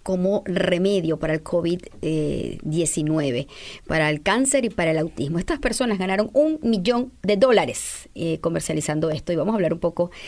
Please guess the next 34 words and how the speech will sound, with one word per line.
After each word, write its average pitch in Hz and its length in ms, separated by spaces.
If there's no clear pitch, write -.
de 170 180
esta 156 320
información. 156 800
Otra 330 260
de 311 60
las 269 140
informaciones 233 540
que 226 480
señalábamos 190 640
el 180 100
día, 190 380
mm, 170 320
de 165 80
ayer 165 260
y 277 60
que 175 160
ya 160 200
hoy 175 180
es 180 140
un 214 120
hecho, 285 420
pues 185 300
el 147 180
C 233 140
D 294 100
C 254 220
ha 214 180
flexibilizado 233 1300
algunas 202 520
normas 196 800
para 175 240
quienes 170 320
estén 196 340
completamente 175 1200